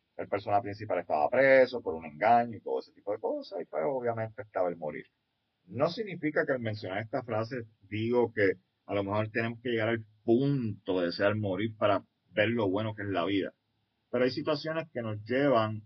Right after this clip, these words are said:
a unos estrés a nivel emocional que nos llevan al punto de poder decir, "¿Sabes qué? Eh, tengo que aprender a vivir."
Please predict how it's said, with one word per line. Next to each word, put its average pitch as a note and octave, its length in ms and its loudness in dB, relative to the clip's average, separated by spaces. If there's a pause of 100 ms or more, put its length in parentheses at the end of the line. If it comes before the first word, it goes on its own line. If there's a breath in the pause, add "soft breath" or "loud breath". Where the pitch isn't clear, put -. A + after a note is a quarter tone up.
a F#2 460 -4
unos A2+ 400 -2
estrés A#2+ 560 -6 (420)
a A2 140 -6
nivel G#2+ 240 0
emocional B2 760 -2 (1000)
que A#2 100 0
nos A2+ 220 -2 (100)
llevan B2+ 540 0
al F#2 140 -4
punto C#3+ 520 -6
de G2 100 0
poder G2 280 -2
decir, A#2+ 320 -6
"¿Sabes G#2+ 420 -8 (140)
qué? C3 320 -2 (300)
Eh, F#2 520 2 (3250)
tengo A2+ 180 0
que C#3+ 60 4
aprender G#2 320 0
a A2+ 80 4
vivir." G2 320 -2